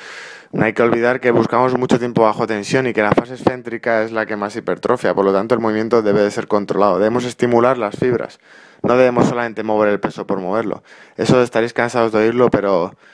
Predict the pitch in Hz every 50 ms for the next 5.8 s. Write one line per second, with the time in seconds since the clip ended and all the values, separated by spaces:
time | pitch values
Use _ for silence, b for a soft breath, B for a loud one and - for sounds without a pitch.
0 | b b b b - 113 - - 117 113 113 113 113 110 107 104 101 95 87 80
1 | 67 52 - _ _ _ - - - 139 127 131 127 120 117 113 110 - - 120
2 | 117 113 120 110 107 - 107 107 110 117 113 98 107 101 104 107 107 110 110 104
3 | - 113 113 113 - 123 113 113 110 107 98 101 101 95 104 98 101 95 95 101
4 | 95 104 110 - - 117 95 92 101 98 95 95 92 - - - - 98 101 -
5 | 110 113 113 113 107 110 110 110 110 104 101 113 - - - -